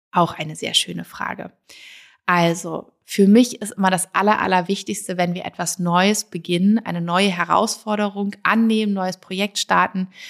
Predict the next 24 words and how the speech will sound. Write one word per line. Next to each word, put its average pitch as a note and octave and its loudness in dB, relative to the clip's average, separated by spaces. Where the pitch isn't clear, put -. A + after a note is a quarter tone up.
dass G3+ 2
wir G3+ 4
nicht B3+ 4
sofort G#3+ 0
lospreschen, G3+ 0
sondern F#3+ 4
erstmal G#3+ 2
hier F#3+ -2
auch F#3 0
in G3 -2
diese F#3+ -6
Verbundenheit F#3 0
gehen F#3 -2
mit D#3+ -6
uns, A3+ 4
um F3 -2
wirklich A#3+ -2
zu - -8
überprüfen, G3+ 0
auch F#3 0
aus F#3 -8
welcher F#3 -4
Intention G3+ 0
heraus F#3+ 2